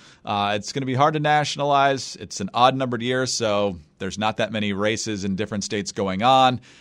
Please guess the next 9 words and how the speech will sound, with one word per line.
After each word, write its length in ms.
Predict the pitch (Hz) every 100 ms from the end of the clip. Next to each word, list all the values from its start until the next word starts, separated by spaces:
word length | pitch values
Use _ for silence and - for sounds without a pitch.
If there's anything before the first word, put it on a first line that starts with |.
| _
And 240 | - 92 98
the, 60 |
the 180 | 101 107
races 340 | 101 110 - 95
that 120 | 104
will 160 | 120
be 140 | 127 120
getting 320 | 117 117 113
attention, 640 | 107 117 113 117 113 107